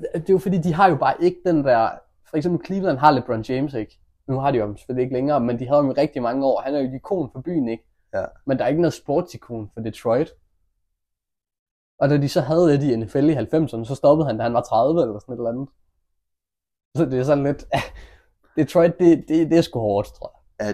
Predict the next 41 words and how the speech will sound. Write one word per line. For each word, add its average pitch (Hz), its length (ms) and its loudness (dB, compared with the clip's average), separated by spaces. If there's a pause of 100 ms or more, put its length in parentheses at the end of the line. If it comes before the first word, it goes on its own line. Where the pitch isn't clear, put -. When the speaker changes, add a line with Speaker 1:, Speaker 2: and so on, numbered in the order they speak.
Speaker 2:
det, 98 160 -8
det, 98 380 -6
man 110 160 -6
kunne 98 120 -12
forestille 104 440 -4
sig, 92 120 -10
at 123 60 -2
Speaker 1:
Ja. 113 80 0
Speaker 2:
det 107 80 -6
var - 380 -16
Speaker 1:
Så 131 100 -2
jeg 139 80 6
vil 143 80 6
også 135 160 4
godt 135 160 2
komme 143 200 2
med 135 80 0
en 104 80 -8
prediction, 120 440 -6
det 120 80 0
er, 113 120 4
at, 107 280 -2
øh, 107 280 -4 (200)
øh, 120 140 -6 (180)
Detroit 135 320 0
Lions, 117 340 -2
de - 120 -12
flopper 123 340 2
i, 110 260 0
øh, 110 120 -8
N 110 100 -6
F - 40 -18
L-slutspillet 117 640 -8
her 107 100 -4
i 104 80 -6
januar. 104 400 -8 (580)
Øh, 107 240 -2
fordi 117 200 -4
det 117 120 0
er 113 100 2
Detroit, 113 520 -4